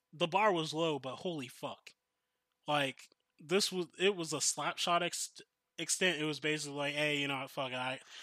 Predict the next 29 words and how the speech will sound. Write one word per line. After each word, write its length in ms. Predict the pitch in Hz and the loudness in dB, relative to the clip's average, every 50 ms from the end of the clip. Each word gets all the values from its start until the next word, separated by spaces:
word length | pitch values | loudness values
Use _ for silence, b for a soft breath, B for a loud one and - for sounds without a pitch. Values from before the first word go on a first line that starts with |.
| B B B | B B B
I 60 | 143 | 4
don't 140 | 143 143 - | 4 4 4
care 140 | - 185 180 | 4 6 8
anymore. 220 | 180 175 175 165 156 | 8 6 6 6 6
I 60 | 156 | 6
don't 180 | 156 151 147 139 | 4 4 2 0
make, 160 | 143 139 - - _ _ b b b b b b _ - | -2 -4 -6 -10 _ _ b b b b b b _ -4
I, 140 | 160 185 - - | -4 -2 0 2
I 100 | 156 165 | 4 6
don't 140 | 160 156 151 | 6 4 4
make 180 | 143 143 - - | 0 -4 -2 0
videos 340 | 202 220 247 226 208 190 202 | 2 4 6 6 4 4 2
anymore." 320 | 196 190 185 180 180 165 | 0 0 0 2 4 4
I, 240 | 156 147 143 135 117 - - | 4 4 2 0 -4 -8 -6
you 120 | - 156 151 | 0 2 2
know, 220 | 147 139 139 - - B B B B B B B B - - | 2 2 0 -2 -6 B B B B B B B B 6 8
I 80 | 202 | 8
think 360 | 233 269 302 294 - - - - _ _ _ _ _ - | 8 10 8 6 6 2 -6 -16 _ _ _ _ _ 2
the 80 | 214 196 | 4 6
second 380 | - - 277 277 - 269 226 | 6 8 6 6 6 4 2
statement, 440 | - - 247 226 214 208 196 190 170 | 4 4 6 4 6 6 4 2 2
he 160 | - - 220 214 | 0 -2 -2 0
said 260 | - - 202 190 170 175 | 2 2 4 2 4 2
that 100 | 175 151 | 0 0
he's 280 | - 196 185 170 151 | -2 -4 -4 -4 -6
banning 500 | - _ - 170 175 196 208 214 214 196 | -6 _ 2 6 8 8 8 8 6 2
himself 480 | 185 202 190 175 - - 196 180 170 - | 0 -2 -2 -2 0 2 2 0 0 -2
from 360 | - - 180 175 165 160 151 - | -4 -2 0 0 2 0 -2 -4
tournaments 680 | - - - 185 170 165 147 139 135 127 - - - | -4 -2 0 2 2 2 0 -2 -4 -8 -8 -10 -10